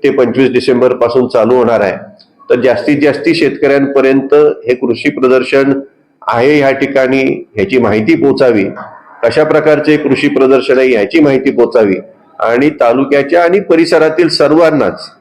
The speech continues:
या कृषी प्रदर्शनाचा लाभ घेता यावा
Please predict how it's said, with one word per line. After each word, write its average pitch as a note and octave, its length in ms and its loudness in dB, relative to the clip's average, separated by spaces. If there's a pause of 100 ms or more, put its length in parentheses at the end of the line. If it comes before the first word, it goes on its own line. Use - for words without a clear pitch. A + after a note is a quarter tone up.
(720)
या D3 160 2
कृषी C#3+ 300 0
प्रदर्शनाचा C3+ 1200 0 (380)
लाभ B2+ 340 0
घेता B2+ 260 0
यावा A2 600 0